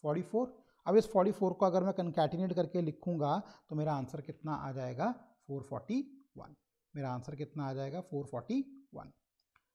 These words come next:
I hope सबको ये क्लियर होगा। एक बार यहाँ पे इस वीडियो को पॉज करके, इसको रिवाइंड करके दोबारा देखिए। Once it is clear, then move on to the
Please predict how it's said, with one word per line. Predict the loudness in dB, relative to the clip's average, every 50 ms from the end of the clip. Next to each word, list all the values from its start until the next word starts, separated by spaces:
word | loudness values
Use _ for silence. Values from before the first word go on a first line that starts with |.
| _ _ -2
I | 0 0
hope | 0 0 0
सबको | -2 -4 -6 -2 0 0
ये | 0 0
क्लियर | 0 -2 -2 -2 -2
होगा। | -2 -4 -4 -6 -8 -10 -16 _ _ _ _ _ -8
एक | -6 -6 -2 -2
बार | 0 0
यहाँ | 0 0 -2 -2
पे | -2 -2 -4
इस | -2 -2
वीडियो | -2 0 0 0 0
को | -2 -4
पॉज | -2 0 0 0 0 -2
करके, | -4 -8 -8 -6 -6 -8 -6 -6 -8 -12
इसको | -16 -12 _ -6 -4
रिवाइंड | -4 -2 -2 -2 -2 -2 -2
करके | -4 -6 -6 -6 -6
दोबारा | -6 -4 -4 -4 -4 -4 -4
देखिए। | -4 -6 -8 -8 -10 -10 -8 -6
Once | -4 -4 -4 -4 -6 -8
it | -8 -8
is | -12 -10 _ -6
clear, | -4 -4 -4 -6 -8 -12 -10
then | -8 -6 -6
move | -6 -6 -8 -8
on | -8 -8
to | -6 -6
the | -4 -6